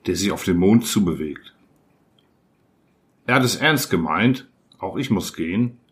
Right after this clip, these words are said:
Rückwärts schreite ich den Weg entlang, der uns hergeführt hat. Und jeder Schritt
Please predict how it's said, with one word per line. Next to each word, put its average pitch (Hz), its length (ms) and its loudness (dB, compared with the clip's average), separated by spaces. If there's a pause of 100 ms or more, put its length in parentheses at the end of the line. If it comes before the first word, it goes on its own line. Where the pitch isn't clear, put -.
(560)
Rückwärts 131 400 4
schreite 123 360 2
ich 123 120 0
den 92 160 -4
Weg 127 220 4
entlang, 104 440 0
der 110 140 0
uns 104 220 -4
hergeführt 110 540 0
hat. 76 260 -8 (760)
Und 90 160 -8
jeder 139 220 4
Schritt - 460 0